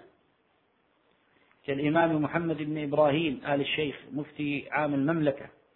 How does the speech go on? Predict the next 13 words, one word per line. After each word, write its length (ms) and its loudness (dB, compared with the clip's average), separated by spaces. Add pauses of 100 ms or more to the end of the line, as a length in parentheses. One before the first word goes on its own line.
(2000)
ورئيس 420 -4
القضاء 680 0 (1300)
في 140 0
وقته، 440 0 (1600)
والإمام 720 2
عبد 200 -8
العزيز 520 -2
بن 160 -6
عبد 260 -2
الله 320 2
بن 200 -2
باز 340 2 (2000)
زامله، 640 2